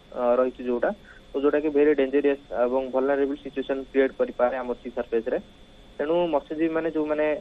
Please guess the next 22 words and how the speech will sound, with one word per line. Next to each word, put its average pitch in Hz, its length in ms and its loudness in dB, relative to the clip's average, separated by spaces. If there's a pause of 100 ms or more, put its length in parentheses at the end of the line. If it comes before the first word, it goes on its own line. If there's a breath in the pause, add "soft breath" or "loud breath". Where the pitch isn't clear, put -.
(160)
ଯାଇଛନ୍ତି 139 400 0
ଆମର 135 280 2
ସେଇ 131 240 -2 (140)
ଏରିଆରେ, 123 400 2 (160)
ଅ, 117 260 -2 (540)
ଫିସ୍ 139 200 -4 (160)
କ୍ୟାଚିଂ 127 320 -4
ପାଇଁ, 165 200 -4 (120)
ସେମାନେ 151 280 -2
ସେ-, 135 280 0
ସେମାନେ 139 240 0
ଜଲ୍ଦି 131 320 2
ଆସିଯିବା 131 380 2
ଦରକାର 127 340 -2
ଆମର 127 220 0 (540 soft breath)
coastal 131 360 0
ଏରିଆକୁ, 117 340 -2
କାରଣ, 143 260 -2 (640 loud breath)
ଅ, 127 200 -4
ତାର 151 200 4
intensity 165 480 0
ଏବଂ 160 160 2